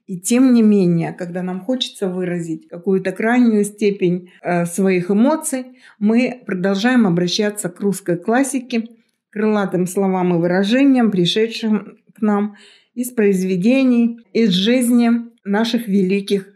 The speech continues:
соотечественников. И в современном нам обществе крылатые фразы продолжают играть огромную роль. Ведь они становятся своеобразными символами,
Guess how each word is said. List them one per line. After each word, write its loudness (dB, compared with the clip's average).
соотечественников. -4
И -2
в -6
современном 2
нам 2
обществе -2
крылатые 0
фразы -2
продолжают 0
играть -2
огромную 0
роль. -4
Ведь -2
они 4
становятся -2
своеобразными 0
символами, 2